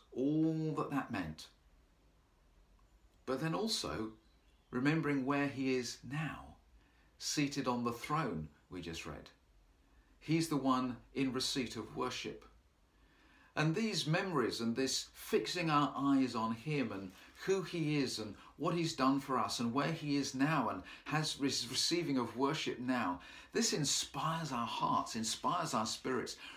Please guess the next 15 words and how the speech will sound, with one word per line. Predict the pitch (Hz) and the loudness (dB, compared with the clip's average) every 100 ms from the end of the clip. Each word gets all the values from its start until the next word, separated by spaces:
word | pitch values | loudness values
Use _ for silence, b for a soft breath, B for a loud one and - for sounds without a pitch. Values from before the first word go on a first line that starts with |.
| B | B
rises | 139 151 175 160 143 | 6 6 6 2 2
up | 135 - | 0 2
within | 127 131 123 | 0 2 2
us | - | 0
to | - | -2
be | 127 | 0
those | 131 127 123 | 2 2 2
who | 135 | 0
continue | 131 147 139 - 190 156 131 | 0 -2 0 0 2 2 2
in | 127 | 0
the | 123 | 0
race | 123 107 - - - B B B | 0 0 -2 -4 -6 B B B
as | 117 113 | -4 0
we | 120 | 0
run | 113 117 107 104 | 0 0 -2 -4